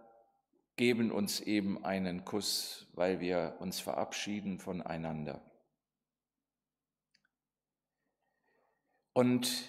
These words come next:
wir sagen dem anderen etwas. Was sagen wir eigentlich,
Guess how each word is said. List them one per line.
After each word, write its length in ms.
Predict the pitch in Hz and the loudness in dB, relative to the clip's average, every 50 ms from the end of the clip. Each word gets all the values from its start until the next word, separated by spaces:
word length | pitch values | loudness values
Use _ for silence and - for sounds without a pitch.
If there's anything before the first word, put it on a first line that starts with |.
| - - - | -14 -18 -16
wir 640 | - 110 110 113 113 107 101 101 101 101 101 - - - - - - - - - _ _ _ _ _ - - _ _ _ _ _ _ - _ _ _ _ _ _ _ _ _ _ _ _ _ _ | -6 0 4 6 8 8 8 8 6 4 0 -6 -10 -14 -16 -18 -20 -20 -20 -20 _ _ _ _ _ -20 -20 _ _ _ _ _ _ -20 _ _ _ _ _ _ _ _ _ _ _ _ _ _
sagen 540 | 98 92 92 107 107 123 131 120 127 117 104 | -2 4 6 8 8 8 8 6 6 4 4
dem 240 | 98 98 90 90 - | 4 2 0 0 -2
anderen 480 | 95 95 90 87 80 82 80 82 78 | -2 -2 -2 -2 -2 -4 -4 -4 -4
etwas. 580 | 73 78 80 78 - - 78 80 - - - - - _ _ _ _ _ _ _ _ _ _ _ _ _ _ _ _ _ _ _ _ _ _ - - _ _ _ - - - - - - _ _ _ _ _ _ _ _ _ _ _ _ _ _ _ _ _ _ _ _ _ _ _ _ _ _ | -4 -6 -8 -10 -10 -12 -10 -8 -6 -6 -6 -8 -12 _ _ _ _ _ _ _ _ _ _ _ _ _ _ _ _ _ _ _ _ _ _ -20 -20 _ _ _ -20 -20 -20 -20 -20 -20 _ _ _ _ _ _ _ _ _ _ _ _ _ _ _ _ _ _ _ _ _ _ _ _ _ _
Was 180 | 131 131 123 - | 6 6 8 8
sagen 340 | 139 139 165 170 175 147 | 8 8 8 6 6 6
wir 160 | 135 139 - - | 6 6 8 8
eigentlich, 800 | 101 104 107 104 110 107 101 - - 82 - - - - - | 6 6 6 4 4 2 0 0 -4 -6 -6 -6 -6 -8 -10